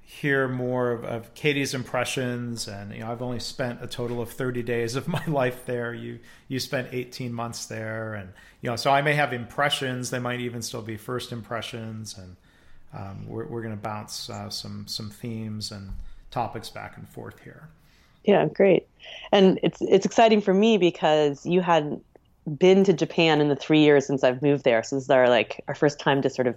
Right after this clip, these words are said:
Speaker 2: more freshly talk about, um, our different experiences. So that's great.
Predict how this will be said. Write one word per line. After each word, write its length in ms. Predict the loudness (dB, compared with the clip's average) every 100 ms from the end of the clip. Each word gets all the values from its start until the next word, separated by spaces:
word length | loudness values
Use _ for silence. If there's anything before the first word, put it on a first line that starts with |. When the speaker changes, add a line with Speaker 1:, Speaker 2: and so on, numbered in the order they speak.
| -2
Speaker 2:
more 180 | 2 2
freshly 640 | 2 0 0 -2 0 2
talk 300 | 2 0 0
about, 460 | 2 4 4 4 0 -8 -4
um, 320 | -2 -2 -6 -10 -16 _
our 80 | -2
different 280 | 0 2 0
experiences. 720 | 0 2 4 2 0 -2 0
So 180 | 0 0 2
that's 180 | 0 2
great. 280 | 2 0